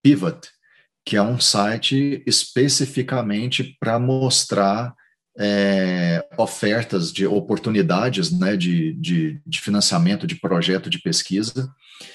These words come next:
E então você entra lá e,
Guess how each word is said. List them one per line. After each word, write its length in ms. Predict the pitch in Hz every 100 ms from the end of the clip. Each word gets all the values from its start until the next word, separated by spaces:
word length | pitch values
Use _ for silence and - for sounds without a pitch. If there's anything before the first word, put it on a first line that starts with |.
| - - _ _ _ -
E 640 | 95 98 98 95 92 90
então 220 | 87 87 120 104
você 240 | 123 131
entra 260 | 127 127 120
lá 320 | 104 113 160
e, 360 | 196 190 165